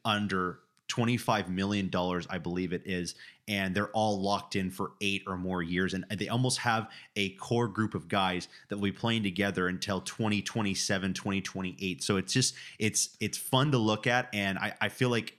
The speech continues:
every offseason now, the Braves kind of are looking at it as,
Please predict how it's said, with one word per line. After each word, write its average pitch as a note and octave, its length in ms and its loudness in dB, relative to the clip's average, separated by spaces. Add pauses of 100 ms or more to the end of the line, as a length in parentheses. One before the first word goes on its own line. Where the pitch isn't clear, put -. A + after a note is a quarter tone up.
(120)
every A#2 280 2
offseason A#2 640 2
now, B2 180 2
the G#2 100 -2
Braves G2+ 400 0
kind A2+ 160 -2
of G#2 80 0
are G2 100 2
looking G2 300 0
at G#2 100 -2
it - 40 -8
as, F#2+ 240 -2